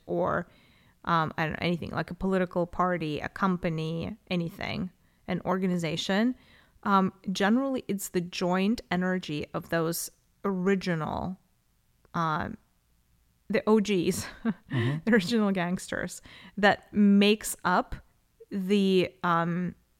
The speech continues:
Speaker 1: it, it starts building that network, right? So initially, the network only consists of the energy of these founders, if you will.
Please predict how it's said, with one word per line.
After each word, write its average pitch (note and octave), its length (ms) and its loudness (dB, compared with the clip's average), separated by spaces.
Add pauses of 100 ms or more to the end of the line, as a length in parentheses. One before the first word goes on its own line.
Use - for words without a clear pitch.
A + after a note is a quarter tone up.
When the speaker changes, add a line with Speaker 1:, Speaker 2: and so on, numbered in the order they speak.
(300)
Speaker 1:
it, - 180 0
it - 140 -2
starts A#3 320 4
building F#3+ 320 0
that F#3 200 -2
network, - 500 -6 (220)
right? - 260 -4 (300)
So G#3+ 180 6
initially, A#3 480 4
the G3 100 0
network A3 420 2
only A#3+ 240 4
consists G#3 440 -2
of F3 100 -4
the - 160 -2
energy F3+ 280 -2
of F3+ 140 -4
these E3 300 -6 (100)
founders, - 600 -4
if - 140 -16
you - 100 -10
will. - 220 -8